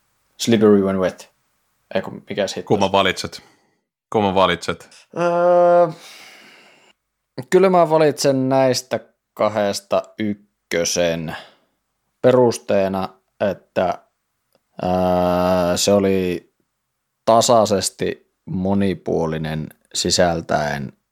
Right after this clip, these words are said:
Speaker 1: hyvin paljon kaikkia Suomi Endurolle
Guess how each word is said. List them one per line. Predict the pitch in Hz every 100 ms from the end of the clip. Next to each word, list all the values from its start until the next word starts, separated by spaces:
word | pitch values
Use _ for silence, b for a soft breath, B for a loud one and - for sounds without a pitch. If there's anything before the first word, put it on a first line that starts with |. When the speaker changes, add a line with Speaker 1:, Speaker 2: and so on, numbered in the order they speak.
| _ _ _ _ _ -
Speaker 1:
hyvin | 101 101 92
paljon | 82 87 85 85
kaikkia | - 90 87 - - 80 - _ _ _ _
Suomi | - 101 95 90 82
Endurolle | 87 87 85 80 80 80